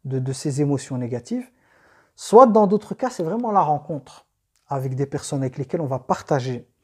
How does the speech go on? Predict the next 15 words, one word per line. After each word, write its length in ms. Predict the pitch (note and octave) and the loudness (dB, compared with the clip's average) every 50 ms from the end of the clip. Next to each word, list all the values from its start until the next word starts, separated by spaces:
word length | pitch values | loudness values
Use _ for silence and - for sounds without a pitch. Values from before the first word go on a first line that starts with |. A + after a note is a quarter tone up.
| _ _ _ _ _ _ - | _ _ _ _ _ _ -6
un 120 | C#3+ D3 | -2 0
moment 320 | D#3+ F#3 G3 F#3+ F3+ E3+ | 4 4 4 4 4 2
spirituel, 680 | D3+ - - - C#3+ C3+ C3+ C3+ - - G3+ B3+ C4 C4 - _ _ _ _ _ _ _ - | 0 -2 -6 -6 -6 -6 -6 -6 -2 0 0 0 0 -4 -10 _ _ _ _ _ _ _ -6
ben 100 | C3+ D3+ | -2 -2
on 100 | E3+ F3+ | -2 -2
se 160 | - - - | -2 -4 -6
sent 360 | D3+ - - G#3 G#3 G3 D3+ C3 | -6 -4 -2 0 0 0 0 -2
durant 340 | C3+ C3+ D3+ D#3+ D3+ E3 E3 | -2 0 2 2 2 2 0
ce 160 | D#3+ - E3 | -2 -4 -4
moment-là 380 | D#3 D3 D3 C#3+ D3+ - F#3+ F3 | -2 -2 0 0 0 2 2 2
libéré 540 | E3 E3 G3 F#3+ E3 F3 D#3 D3 F3 F#3 | 0 0 0 2 2 2 2 2 0 0
d'une 180 | D#3+ C3+ C#3+ C#3 | -2 -2 -4 -8
certaine, 720 | - - C#3+ - - - C#3+ C3 B2+ B2+ B2 A#2 A#2 D3 - _ _ _ _ _ _ _ _ _ _ _ _ - - _ - | -8 -10 -12 -12 -10 -6 -6 -4 -4 -4 -6 -6 -10 -12 -16 _ _ _ _ _ _ _ _ _ _ _ _ -20 -18 _ -8
de 120 | C3 C#3+ C#3 | -8 -8 -8
ce, 180 | - - E3 | -8 -8 -8